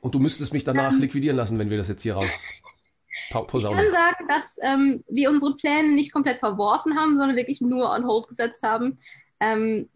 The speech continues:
Speaker 2: die Tour wird auch noch stattfinden. Wir haben auch ein ganz cooles Konzept mit V-I-P-Karten, die richtig, richtig cool sind, ähm, wo wir auch so ein bisschen Zeit miteinander verbringen können dann und auch mal einfach zusammensitzen können, zusammen was essen können oder so. Ähm,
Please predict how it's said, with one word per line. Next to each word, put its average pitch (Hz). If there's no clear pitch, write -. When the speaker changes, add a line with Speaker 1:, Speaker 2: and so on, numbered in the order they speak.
Speaker 2:
die 247
Tour 311
wird 247
auch 311
noch 330
stattfinden. 285
Wir 247
haben 254
auch 240
ein 254
ganz 294
cooles 339
Konzept 311
mit 269
V-I-P-Karten, 320
die 302
richtig, 311
richtig 269
cool 311
sind, 311
ähm, 240
wo 240
wir 277
auch 285
so 302
ein 277
bisschen 269
Zeit 285
miteinander 262
verbringen 277
können 262
dann 233
und 208
auch -
mal 226
einfach 262
zusammensitzen 254
können, 240
zusammen 226
was 226
essen 214
können 214
oder 202
so. 208
Ähm, 208